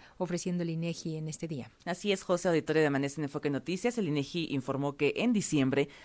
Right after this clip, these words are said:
Speaker 2: la población ocupada alcanzó cincuenta y nueve punto un millones de personas, esto es uno punto dos millones más que en el mismo mes del dos mil veintidós. Sin embargo, la población ocupada en la informalidad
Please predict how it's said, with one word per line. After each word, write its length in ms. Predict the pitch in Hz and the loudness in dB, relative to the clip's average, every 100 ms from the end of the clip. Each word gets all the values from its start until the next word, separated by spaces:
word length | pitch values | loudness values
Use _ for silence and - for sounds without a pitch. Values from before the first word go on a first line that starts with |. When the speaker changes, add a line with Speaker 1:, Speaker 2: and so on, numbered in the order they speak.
| - - | -10 2
Speaker 2:
la 200 | 156 160 | 4 4
población 360 | 180 185 233 | 4 4 2
ocupada 420 | 254 220 208 208 | 0 2 4 4
alcanzó 400 | 180 185 170 185 | 2 0 0 2
cincuenta 540 | 208 214 185 170 156 156 | 2 2 2 2 4 4
y 40 | |
nueve 200 | 180 185 | 4 2
punto 360 | 185 185 180 180 | 2 0 2 2
un 160 | 170 185 | 2 0
millones 320 | 170 170 151 | 0 0 0
de 80 | 151 | 2
personas, 560 | 147 143 254 240 185 - - - | 2 2 4 4 0 -6 -10 -4
esto 180 | 175 190 | 0 0
es 140 | - | 4
uno 180 | 208 196 | 4 4
punto 240 | 196 185 | 0 2
dos 160 | 170 151 | 4 4
millones 340 | 143 139 135 | 4 4 2
más 220 | 180 190 | 2 2
que 80 | - | 2
en 80 | 135 | 2
el 120 | 139 | 4
mismo 260 | 185 202 165 | 2 0 0
mes 260 | 160 165 - | 0 -2 -4
del 140 | 131 | -4
dos 140 | 120 123 | -4 -4
mil 120 | 139 | -4
veintidós. 460 | 135 131 120 127 - - | -4 -4 -4 -4 -6 -12
Sin 180 | - 277 | -4 0
embargo, 400 | 269 196 151 147 | 2 2 2 2
la 100 | 160 | 2
población 460 | 147 143 139 196 208 | 2 0 0 0 0
ocupada 480 | 208 147 147 151 - | -2 -2 0 0 0
en 140 | 139 | 0
la 60 | 139 | -2
informalidad 640 | 147 208 196 196 156 151 | 0 0 0 2 2 0